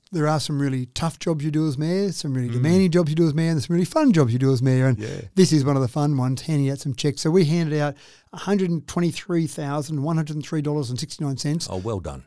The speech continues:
Speaker 1: of your money.
Speaker 2: Yes.
Speaker 1: It's not my money, it's the
Speaker 2: That's all right.
Speaker 1: community's money.
Speaker 2: That's, uh, I'm happy for you to give that. That's okay.
Speaker 1: Good. And that went to twenty-one different organisations
Speaker 2: That's
Speaker 1: in our
Speaker 2: great.
Speaker 1: community.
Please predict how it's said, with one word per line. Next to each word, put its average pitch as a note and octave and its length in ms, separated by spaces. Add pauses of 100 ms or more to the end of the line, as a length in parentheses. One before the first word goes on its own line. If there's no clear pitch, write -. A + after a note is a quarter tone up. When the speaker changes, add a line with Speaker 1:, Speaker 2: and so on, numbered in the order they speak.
Speaker 1:
of D3+ 180
your F#3+ 280
money. C#3+ 400 (160)
Speaker 2:
Yes. G#2 280
Speaker 1:
It's - 120
not G#3 100
my F3 140
money, D3 260
it's D3+ 140
the D#3 80
Speaker 2:
That's - 100
all - 60
right. E3 80
Speaker 1:
community's C#3+ 240
money. D#3 200
Speaker 2:
That's, A2 280
uh, - 20
I'm B2 100
happy C#3 200
for - 100
you A#2 80
to G#2 80
give F#2 140
that. D#2 160
That's A2 160
okay. F#2 240
Speaker 1:
Good. F3 240
And E3 100
that F#3 80
went - 120
to C#3+ 60
twenty-one F#3 380
different D3+ 220
organisations C3+ 720
Speaker 2:
That's G3+ 80
Speaker 1:
in D3 80
our C#3 60
Speaker 2:
great. - 80
Speaker 1:
community. C3+ 480